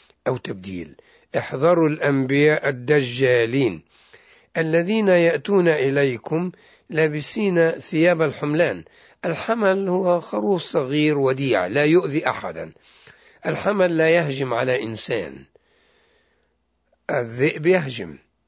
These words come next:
الدب يهجم، الأسد يهجم، ولكن الحمل، الخروف الصغير، وديع، فهم يظهرون بمظهر تقي، بمظهر كأنهم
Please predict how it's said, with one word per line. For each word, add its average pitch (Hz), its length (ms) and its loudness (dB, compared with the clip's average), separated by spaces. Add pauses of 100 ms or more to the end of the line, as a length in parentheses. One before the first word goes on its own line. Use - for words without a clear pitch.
(540)
الدب 127 500 -2
يهجم، 117 540 -2 (100)
الأسد 147 500 -2
يهجم، 92 540 -4 (500)
ولكن 208 400 -2
الحمل، 175 680 -2
الخروف 170 540 -6
الصغير، 135 680 -4 (840)
وديع، 139 480 0 (760)
فهم 196 360 2
يظهرون 175 760 2
بمظهر 151 640 0 (380)
تقي، - 340 -10 (720)
بمظهر 156 500 -2
كأنهم 156 840 -2